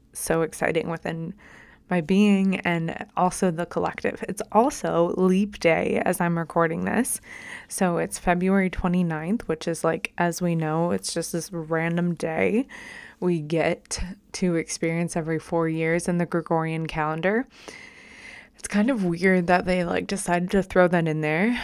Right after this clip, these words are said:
but apparently the energy of this day is very much focused on transformation and metamorphosis, and that's very much tied to Scorpio as well. Scorpio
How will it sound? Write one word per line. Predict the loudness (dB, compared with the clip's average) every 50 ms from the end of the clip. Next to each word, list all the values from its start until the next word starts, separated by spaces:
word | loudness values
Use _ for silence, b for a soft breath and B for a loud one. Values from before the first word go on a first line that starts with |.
| B -2 2
but | 4 4
apparently | 6 6 6 4 4 2 2 2 2 2 2
the | 2 0 0 -2 0 0
energy | 0 0 2 0 0 0 0 0
of | 0 0
this | -2 -4 -4 0
day | 2 2 4 4 2
is | 2 0 -2 -6
very | -6 -2 0 0 2 2
much | 0 2 0 0 -2 -4 -8 -10 -10 -12 _ _ -18
focused | -8 0 2 2 2 2 0 0 2
on | 0 0 0 0
transformation | -2 -2 -2 -2 -2 -4 -4 -6 -4 -2 -2 -2 -2 -2 0 0 2 2 2
and | 0 0 0
metamorphosis, | 0 -2 -2 -2 -2 0 -2 -2 0 -2 -4 -2 0 0 0 0 -2 -4 -8 -10 -8 -6
and | -4 -2 -2 -2 -2 -2 -4 -4 -6 -6
that's | -4 0 2 4 4 2 2 0 -6 -10 -8 -6
very | -2 0 2 2 2
much | 2 2 0 -2 -2 -6 -8
tied | -2 -2 0 2 0 0 -2
to | -2 -4 -2
Scorpio | -2 -4 -2 2 2 2 2 2 0 0 0
as | 0 0 0
well. | 2 2 4 4 2 2
Scorpio | -2 -4 0 0 0 0 0 0 0 0 2 2 2 0 -2